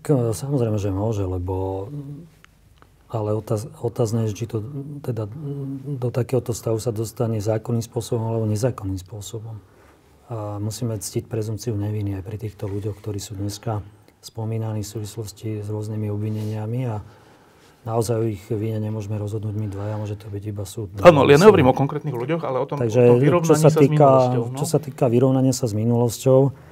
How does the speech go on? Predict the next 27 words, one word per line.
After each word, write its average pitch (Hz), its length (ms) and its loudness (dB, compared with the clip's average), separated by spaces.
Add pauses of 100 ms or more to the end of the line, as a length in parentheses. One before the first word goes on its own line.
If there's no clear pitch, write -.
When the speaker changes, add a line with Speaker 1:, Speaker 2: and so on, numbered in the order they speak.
(540)
Speaker 1:
a 117 80 0 (160)
my 123 400 2
v-, 151 280 -14 (200)
by 120 160 -2
sme 123 160 4
mali 117 240 0
prioritne 117 560 0
ako 113 240 0
občania 107 320 -4
Slovenskej 113 400 -4
republiky 113 720 -2
v - 80 -16
prvom 113 400 -2
rade 107 320 -4
požadovať 117 720 -2
od, 107 280 -2 (120)
e, 117 40 4 (1200)
štátnych 110 480 -4
orgánov, 110 400 0
ktoré 107 240 -2
sú - 140 -8
na 107 100 -2
to 110 160 -2
určené, 110 460 -2
a - 20 0
od 107 160 0
súdov, 120 540 0